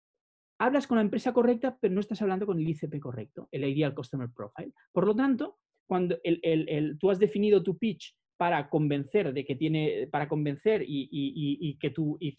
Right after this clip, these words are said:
que tu mensaje resuene, y a ese I C P no le está resonando. Por lo tanto, y esto pasa, ¿no? Es decir, "Oye, cu-, ah, ostras, ¿con quién estamos hablando?". "No, estamos hablando con el, el controller". "Ya, pero es que dijimos que esto,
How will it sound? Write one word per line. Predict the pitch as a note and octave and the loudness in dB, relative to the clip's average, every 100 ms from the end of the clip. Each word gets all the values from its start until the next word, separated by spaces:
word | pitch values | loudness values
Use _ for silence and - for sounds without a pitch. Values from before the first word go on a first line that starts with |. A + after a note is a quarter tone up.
| - | -6
que | D3 | -6
tu | C#3+ | -4
mensaje | C#3+ C3+ G3 F#3+ D3+ B2+ - _ - | -4 -4 -6 -6 -6 -8 -14 _ -10
resuene, | C#3 C#3 - A#3+ B3 C#4 - _ - - - | -6 -4 0 0 0 -4 -10 _ -14 -10 -2
y | E3+ | 0
a | |
ese | D3+ F3 F#3 | 2 2 2
I | E3+ | 2
C | D#3 F#3 | 0 0
P | F#3+ A#3+ | 0 0
no | G#3 D#3+ D#3+ | -2 -2 0
le | |
está | D#3 D#3 | -2 -2
resonando. | C#3 B2 C3 A#2 A#2 F3 | -4 -4 -8 -10 -10 -10
Por | C#3 | -8
lo | C3+ | -6
tanto, | D#3 D3+ F#3+ - _ - | -2 0 -2 -4 _ -6
y | D3 | -2
esto | C#3 - | -2 -2
pasa, | C3+ A#2 F3+ | -6 -8 -8
¿no? | G3 | -6
Es | E3+ | -6
decir, | C#3+ D3+ E3 | -6 -4 2
"Oye, | F#3 C#3 | 4 4
cu-, | - - | 0 -6
ah, | F3 F#3+ | -4 -4
ostras, | G3 E3+ - | -2 -4 0
¿con | G3 | 0
quién | F3 C4+ | 2 0
estamos | C#4+ A#3+ | 0 0
hablando?". | F3+ F3 A3+ F3+ - _ - - | 0 0 2 0 -2 _ -14 -8
"No, | G3 | -2
estamos | B3+ B3 C4 | -2 -2 -2
hablando | A#3 A3+ C4 C#4+ D4 - - | -2 0 0 -2 -4 -6 -2
con | A#3 C#4 C4+ - | 0 0 -4 -4
el, | G3+ G3 G3 F#3+ G3 | 0 2 4 2 2
el | G3+ F#3+ F3+ | -2 0 0
controller". | F3+ F3 D#3+ A3 F3 C3 | 2 0 2 4 2 0
"Ya, | E3+ | -2
pero | G3 | -4
es | F3 | -4
que | F#3 | -4
dijimos | F3 G3 A3 - | -4 -2 -4 -4
que | G#3+ | -8
esto, | - A3+ A#3 | -4 -4 -4